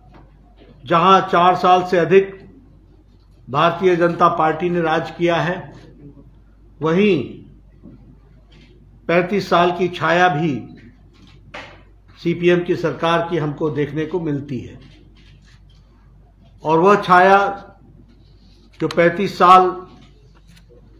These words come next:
की सरकार ने कुछ भी महिलाओं के empowerment के लिए नहीं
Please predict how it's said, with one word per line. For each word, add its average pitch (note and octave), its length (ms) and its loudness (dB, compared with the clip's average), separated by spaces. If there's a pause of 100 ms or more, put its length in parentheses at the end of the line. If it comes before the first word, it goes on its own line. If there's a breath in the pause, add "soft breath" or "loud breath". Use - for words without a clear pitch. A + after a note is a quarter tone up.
(1300)
की F3 100 -2
सरकार F3+ 520 4
ने C#3+ 180 -8 (1900)
कुछ F#3+ 200 -4
भी A3 180 -2 (1600)
महिलाओं F3 520 4
के F#3+ 120 2
empowerment F3 720 0
के F#3+ 80 4
लिए F#3+ 220 4 (2000)
नहीं F3 260 2